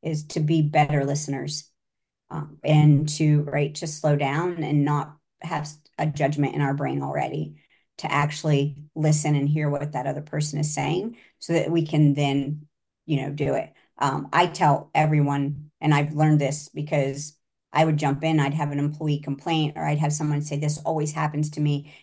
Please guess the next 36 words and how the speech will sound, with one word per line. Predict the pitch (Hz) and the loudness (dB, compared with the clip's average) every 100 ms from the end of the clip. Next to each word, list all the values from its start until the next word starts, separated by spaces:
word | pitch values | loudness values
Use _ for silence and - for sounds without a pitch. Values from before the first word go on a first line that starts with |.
| - | -2
and | 170 | 0
you | 165 | 0
jump | 151 170 156 | 0 2 2
in | 160 | 2
and | 156 | 0
you | 151 | 0
try | 151 139 | -2 -4
to | 147 | -6
save | 151 151 147 | -4 -4 -4
the | 143 | -4
day, | 143 160 151 | 0 0 2
and | 147 143 | 0 -2
you | - | -4
find | 151 147 | -6 -4
out | 147 147 | -4 -6
that | 147 | -6
the | 151 | -2
data | 139 - 147 | -4 -4 -6
doesn't | 147 147 - | -4 -6 -8
prove | - 147 | -6 -4
that, | 147 - - | -4 -12 -14
right? | - 143 151 147 - - _ | -10 -4 -2 -4 -8 -20 _
Um, | - 147 143 143 | 0 2 2 0
so, | - - 151 143 143 151 - - | -2 2 4 4 2 -4 -14 -14
uh, | 69 - - | -12 -10 -2
I | 147 | 2
always | 151 147 147 | 2 2 0
tell | 147 139 | -2 -2
everybody, | 139 139 139 143 - | -2 -4 -6 -6 -4
active | 151 151 151 | -2 -2 -4
listening | 147 143 147 151 151 151 147 147 | -2 -2 0 2 6 6 4 0
and | 147 143 139 139 | -4 -2 -2 -2
data | 139 127 139 143 151 | -4 -6 -4 -2 0
is | 147 | 0
your | 151 | -2
backup, | 139 156 151 - | -4 -6 -8 -12